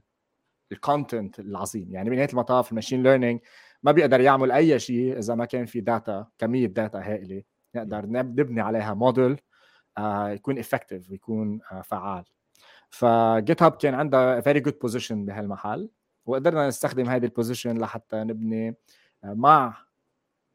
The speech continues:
اوبن اي اي a very، um، useful model. يعني، أنا أول ما شفت كوبايلوت، وهي بحب أحكي عنها كتير، لأنه أول ما سمعت عن كوبايلوت internally، ب-، ب-، نحن من عنا شيء بنسميه staff shipping،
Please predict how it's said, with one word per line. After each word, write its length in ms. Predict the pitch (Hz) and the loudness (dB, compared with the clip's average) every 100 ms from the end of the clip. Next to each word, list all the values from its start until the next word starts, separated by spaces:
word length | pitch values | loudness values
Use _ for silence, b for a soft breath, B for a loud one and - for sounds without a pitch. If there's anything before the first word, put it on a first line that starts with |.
| _ 127 | _ 0
اوبن 260 | 120 127 | 0 0
اي 180 | 117 113 | 0 0
اي 520 | 110 113 110 110 113 | 0 0 0 -2 -2
a 40 | 110 | 2
very، 460 | 139 156 135 127 | 4 4 0 -2
um، 520 | 110 107 101 101 98 101 _ _ _ _ _ _ _ 107 131 | -4 -4 -6 -8 -12 -16 _ _ _ _ _ _ _ -4 -2
useful 320 | 139 - 110 | -2 -2 -2
model. 300 | 104 95 - _ _ _ b b b b b | -2 -4 -8 _ _ _ b b b b b
يعني، 280 | 104 107 123 | -8 0 4
أنا 80 | 151 | 8
أول 280 | 160 156 | 8 8
ما 200 | 131 117 | 6 2
شفت 240 | 110 135 - | 0 -6 -4
كوبايلوت، 540 | 123 127 123 113 113 | -2 4 4 4 0
وهي 100 | 113 | -2
بحب 200 | - 120 | -2 -6
أحكي 200 | 110 - | -6 -6
عنها 200 | 120 120 | -4 -4
كتير، 260 | 110 131 113 | -4 -2 -2
لأنه 600 | 104 104 104 101 101 98 | -2 -4 -2 -2 -4 2
أول 260 | 135 151 147 | 4 6 4
ما 120 | 127 | 0
سمعت 300 | - 131 120 | 0 0 0
عن 80 | 117 | -2
كوبايلوت 460 | 127 131 131 113 | 0 2 2 2
internally، 460 | 113 147 139 117 101 | -2 0 2 2 0
ب-، 200 | 104 101 | -4 -6
ب-، 200 | 107 113 | -6 -6
نحن 260 | 113 113 | -6 -6
من 120 | 107 107 | -6 -6
عنا 280 | 120 120 | -4 -4
شيء 180 | 110 131 | -4 -4
بنسميه 320 | 123 107 107 | -6 -6 -6
staff 280 | 117 - 123 | -4 0 0
shipping، 180 | - 131 | 0 -6